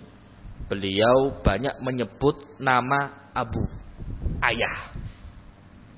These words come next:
Bukan kemudian berarti dalam bab ini ibu tidak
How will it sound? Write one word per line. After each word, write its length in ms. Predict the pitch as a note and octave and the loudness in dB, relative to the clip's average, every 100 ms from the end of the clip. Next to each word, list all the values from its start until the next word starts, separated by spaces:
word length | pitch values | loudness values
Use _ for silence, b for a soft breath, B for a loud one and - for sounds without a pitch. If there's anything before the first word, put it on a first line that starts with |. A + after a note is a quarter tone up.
| - - - - | -20 -20 -12 -6
Bukan 320 | A2+ E3 D#3 | 0 2 2
kemudian 480 | D#3 D3 C3 D#3+ D#3+ | 0 0 0 0 0
berarti 480 | C3 C3+ C3 F#3 | -2 -2 0 0
dalam 320 | - C3 C3+ A#2+ | 2 4 2 2
bab 220 | B2+ - | -2 -2
ini 400 | C3 C3+ G3 A3 B B B - - | -6 -2 -2 -4 B B B -12 2
ibu 320 | E3+ - G3 | 2 4 2
tidak 240 | F#3+ F3 | 4 4